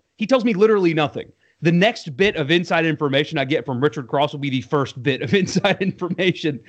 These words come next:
I get from that dude. He doesn't tell me anything. Uh, but I was just kind of relying on the two of you to, to kind of figure it out. I feel like it, it won't be all that difficult, uh,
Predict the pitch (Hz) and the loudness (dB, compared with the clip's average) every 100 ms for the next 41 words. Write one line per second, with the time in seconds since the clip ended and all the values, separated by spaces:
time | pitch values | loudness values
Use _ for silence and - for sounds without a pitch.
0 | - 185 175 160 165 165 165 143 131 120 | -16 -4 0 2 2 0 0 0 0 -2
1 | 127 117 151 226 147 185 185 180 170 165 | -2 2 2 2 2 2 2 2 2 2
2 | 156 113 104 - _ _ _ - 151 143 | 2 2 -4 -8 _ _ _ 0 2 2
3 | 156 165 151 151 - 170 156 127 110 - | 2 2 2 -4 -4 0 2 0 -6 -20
4 | _ _ - 156 151 151 143 127 107 156 | _ _ 0 2 4 2 0 -4 0 0
5 | 139 127 113 107 107 _ - 127 120 160 | 2 0 0 -2 -6 _ -4 -4 -2 -2
6 | 127 123 131 127 131 131 127 117 - _ | 0 -2 -2 2 2 0 -4 -8 -10 _
7 | _ 175 220 185 151 143 - _ _ _ | _ 0 2 4 2 2 -4 _ _ _
8 | _ _ - - - - - 104 - 151 | _ _ -20 -20 -20 -20 -8 -6 -2 -2
9 | 147 123 127 156 160 131 139 143 135 127 | -2 -6 0 2 2 2 4 4 4 2
10 | 107 123 135 143 - 127 113 113 _ _ | 0 -4 -4 -6 0 0 0 -4 _ _
11 | _ _ - - | _ _ -12 -10